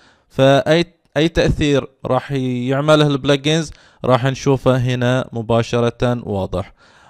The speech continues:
آه، برضو لاحظ هنا في الميتر ناقص تمنتاش، فأي تأثير يصنعه البلجنز هذا راح يكون واضح هنا عندنا في الميتر. فنبدأ نختار،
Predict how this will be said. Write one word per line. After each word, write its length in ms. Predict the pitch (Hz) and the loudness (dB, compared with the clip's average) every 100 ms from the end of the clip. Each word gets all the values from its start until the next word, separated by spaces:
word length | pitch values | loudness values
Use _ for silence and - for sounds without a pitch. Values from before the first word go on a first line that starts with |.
| - | -6
آه، 220 | 123 131 | 0 2
برضو 760 | 131 170 185 165 156 160 165 - - | 4 6 6 2 2 4 2 0 -2
لاحظ 500 | 123 151 - 151 147 | 4 4 4 0 0
هنا 440 | 143 131 131 151 | -4 -2 -2 -2
في 140 | - | -4
الميتر 760 | 120 120 120 123 - 123 123 123 - _ _ _ _ | -8 -6 -6 -6 0 2 2 0 -4 _ _ _ _
ناقص 440 | - 131 147 143 - | 2 4 4 2 0
تمنتاش، 840 | 139 123 120 - 113 110 110 - | -2 0 -2 2 4 4 2 -2
فأي 640 | - 127 123 - - 160 175 | -4 0 2 2 2 2 4
تأثير 840 | - 107 135 - 139 135 127 - - _ _ _ | 2 0 -2 -2 0 2 0 -2 -10 _ _ _
يصنعه 600 | 117 139 - 139 123 120 113 | 0 0 0 0 2 0 -2
البلجنز 760 | 117 127 143 135 143 139 123 | -6 0 0 0 -4 -4 -2
هذا 600 | 135 127 120 127 127 139 _ _ _ | 0 0 0 0 0 -2 _ _ _
راح 320 | - 123 123 120 | 0 2 2 0
يكون 380 | 117 127 120 | -6 -4 -4
واضح 440 | 120 117 113 110 113 | 0 0 0 -2 -6
هنا 380 | 104 107 104 123 - _ | -8 -6 -8 -10 -16 _
عندنا 520 | 95 101 101 101 95 - - | -8 -6 -4 -4 -4 -10 -10
في 320 | 95 95 - | -8 -6 -6
الميتر. 580 | 107 120 120 - 113 120 - _ _ _ _ _ | -8 -4 -6 -2 -2 -2 -8 _ _ _ _ _
فنبدأ 1160 | _ 113 113 117 113 - 143 147 135 143 139 - | _ -2 0 0 -2 -6 -6 -6 0 0 2 -2
نختار، 720 | 120 - 131 123 123 123 | -8 -6 -2 0 2 0